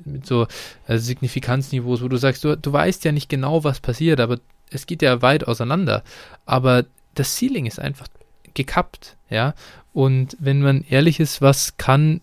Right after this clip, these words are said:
also, w-, was, jetzt hast du von dem, von dem, von diesem Top-Ding gesprochen. Was ist denn, wenn er jetzt halt so eine Hawkinson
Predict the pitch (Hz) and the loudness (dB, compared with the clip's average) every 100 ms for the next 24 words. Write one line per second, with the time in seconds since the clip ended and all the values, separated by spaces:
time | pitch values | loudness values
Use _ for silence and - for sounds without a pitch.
0 | _ _ _ - 135 135 131 - - 143 | _ _ _ -2 4 4 4 -4 -10 -6
1 | 143 147 147 - 147 135 - 139 135 165 | -4 0 0 0 -4 -4 0 0 0 -4
2 | 156 147 135 131 - 139 131 131 - 135 | -4 -2 0 -2 -2 -2 0 -2 -2 -2
3 | 135 131 127 131 - _ - 185 - _ | -2 -2 -4 -6 -12 _ -2 -2 -2 _
4 | _ _ - 123 120 117 - 110 117 - | _ _ -2 -2 0 -4 -2 -2 -2 -10
5 | - - - - 131 - - 170 143 147 | -14 -18 -20 -2 -2 0 0 0 2 2
6 | 165 147 143 - 139 139 139 135 135 127 | 4 4 2 0 -2 0 2 2 0 -2
7 | 156 - 123 - 117 110 | -2 -2 -2 -2 -4 -2